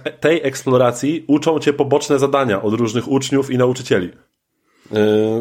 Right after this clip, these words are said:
one pokazują ci po prostu różne aspekty tego zamku, to gdzie mo-, gdzie możesz pójść, co, co powi-, co możesz albo powinieneś zrobić. Yy, i to jest świetne.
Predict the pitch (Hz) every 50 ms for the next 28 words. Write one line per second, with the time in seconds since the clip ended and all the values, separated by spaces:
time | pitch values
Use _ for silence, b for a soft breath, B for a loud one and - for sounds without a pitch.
0 | 120 139 - - - 135 131 143 147 143 147 - 147 139 127 151 151 147 147 143
1 | 139 - 147 143 139 135 143 143 135 143 139 135 - 135 131 143 143 131 147 147
2 | - 127 - - - 151 - - 123 110 107 98 104 101 92 101 95 95 - -
3 | 95 92 113 113 113 107 104 120 120 117 127 127 120 120 117 104 131 127 123 120
4 | 123 127 127 - - 123 120 123 120 - - - - - 123 113 - - 135 131
5 | 135 117 123 127 127 127 - 120 120 123 123 131 123 113 - 117 113 113 113 -
6 | 127 113 117 120 123 123 123 117 117 117 117 120 113 117 113 104 B B B B
7 | _ _ _ _ _ _ - 123 113 113 113 113 113 120 120 131 143 127 127 160
8 | 135 113 - - - 107 92 - - 87 90